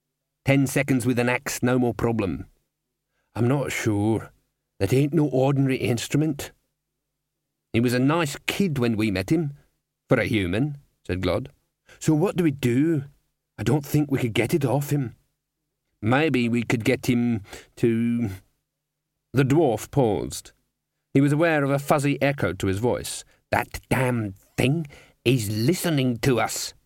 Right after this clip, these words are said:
he hissed. "Let's go outside." They ended up out in the road. "Can't see how it can listen," said Cliff. "An instrument's for listening too." "The strings listen,"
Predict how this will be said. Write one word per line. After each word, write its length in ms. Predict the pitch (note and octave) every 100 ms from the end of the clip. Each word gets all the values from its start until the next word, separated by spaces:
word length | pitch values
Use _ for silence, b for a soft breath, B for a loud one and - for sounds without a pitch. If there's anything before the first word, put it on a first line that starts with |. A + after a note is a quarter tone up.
| -
he 80 | A2
hissed. 260 | G#2 - B B
"Let's 160 | C#3+ C#3+
go 140 | D3
outside." 720 | C3 C3 - B2+ B2+ G#2 C#3 - _ _ _ _ _ A2
They 100 | A#2+
ended 200 | C3 B2
up 180 | A#2+
out 180 | A#2 A2
in 60 | A#2
the 80 | G#2+
road. 420 | G#2+ F2 D2 - _ _ _ _ _ _ _ _ _ -
"Can't 320 | - D3+ G#3
see 200 | - A2
how 160 | G2+ A2+
it 160 | -
can 260 | - G2+ -
listen," 480 | G2 C#3 D#3+ D3 G#2+ -
said 220 | - F#2+ -
Cliff. 220 | F2+ - B B
"An 140 | C3
instrument's 420 | A3+ A3+ G3 C3 -
for 140 | G#2+
listening 400 | A2 C3 A2+ G#2
too." 380 | G2+ C#3 F#3 D#3+ C#3+ _ _ _ _ _ _ _ _ _ -
"The 140 | G#2+ A#2
strings 680 | - A2 B2 B2 A2 F#2
listen," 560 | G#2 A2+ - G2+ F2